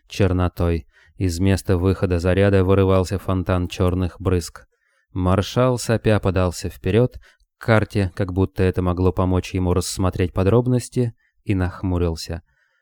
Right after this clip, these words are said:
Вскипевшая жижа застыла черными буграми, напоминавшими спекшуюся лаву, и шар снова стал казаться целым,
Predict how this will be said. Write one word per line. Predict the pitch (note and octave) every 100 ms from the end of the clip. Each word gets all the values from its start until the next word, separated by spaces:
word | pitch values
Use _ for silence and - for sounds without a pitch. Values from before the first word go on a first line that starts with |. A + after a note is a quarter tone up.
| _ -
Вскипевшая | - - - F#2 E2+ - F#2
жижа | F2 G2+ G2 F#2
застыла | F2+ F2+ - G2 F#2
черными | - - G2 F#2 F#2 F2+
буграми, | E2+ F2+ G2 A2 A2+ G#2+ G#2
напоминавшими | G#2 G#2 G2 F#2 F2 - F#2 F2
спекшуюся | - F#2 F2 - - E2+ E2 -
лаву, | E2+ F2 F2 E2+ E2 _ _ _ -
и | F#2 F2 E2+ - _
шар | - - G#2 G#2+
снова | - G#2 A2+ C3
стал | A#2+ - G2+ G2
казаться | F#2 F2 F2 - F#2+
целым, | - B2 F#2 D#2